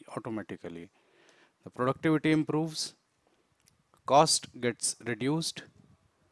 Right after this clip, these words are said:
accuracy, we don't even have to talk about it. We are avoiding all the human errors possible in this process. The execution goes faster and reduced iteration and onboarding cost, almost zero.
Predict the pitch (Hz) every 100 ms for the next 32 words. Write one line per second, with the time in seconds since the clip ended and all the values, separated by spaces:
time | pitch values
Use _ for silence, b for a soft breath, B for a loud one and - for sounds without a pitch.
0 | _ _ _ _ - 127 139 - 151 147
1 | 151 156 - 120 127 135 139 135 135 127
2 | 117 113 110 113 131 127 131 147 131 123
3 | 123 110 113 117 120 117 - 117 143 151
4 | 151 135 131 131 123 127 127 - - 113
5 | - 127 143 - 123 123 - 127 123 151
6 | 151 - - b b b b - 113 101
7 | 113 135 127 139 123 131 - - 113 -
8 | 151 156 - _ _ _ _ _ _ _
9 | _ _ - 143 180 - 135 135 135 156
10 | 156 - 143 135 131 156 156 147 113 113
11 | 120 120 127 110 92 - - - 147 170
12 | 156 117 117 95